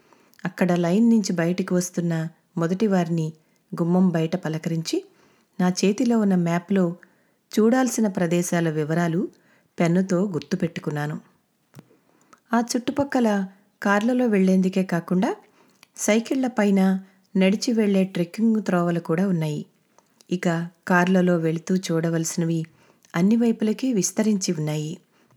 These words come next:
అయితే మేం ఉత్తరానికి వెళ్లాల్సి ఉన్నందువల్ల ఆ దిక్కుగా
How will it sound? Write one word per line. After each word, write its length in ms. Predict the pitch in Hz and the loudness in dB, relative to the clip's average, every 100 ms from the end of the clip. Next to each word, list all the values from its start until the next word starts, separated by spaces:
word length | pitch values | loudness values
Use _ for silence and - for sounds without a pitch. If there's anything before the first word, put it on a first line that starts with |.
| _ _ _ _ _ _ | _ _ _ _ _ _
అయితే 440 | 190 185 190 175 175 _ _ _ 190 | -2 0 0 0 -4 _ _ _ 0
మేం 300 | 190 185 226 202 | 2 2 0 -6
ఉత్తరానికి 560 | 196 247 254 247 226 | -4 -2 0 0 0
వెళ్లాల్సి 520 | 185 170 175 190 190 180 | 0 0 0 -2 0 -2
ఉన్నందువల్ల 640 | 165 156 156 165 190 392 - _ _ _ _ - | -2 -2 -2 -2 -2 -4 -10 _ _ _ _ -4
ఆ 140 | 180 196 | -2 0
దిక్కుగా 640 | 185 - 175 170 170 170 | -2 -4 -6 -4 -6 -6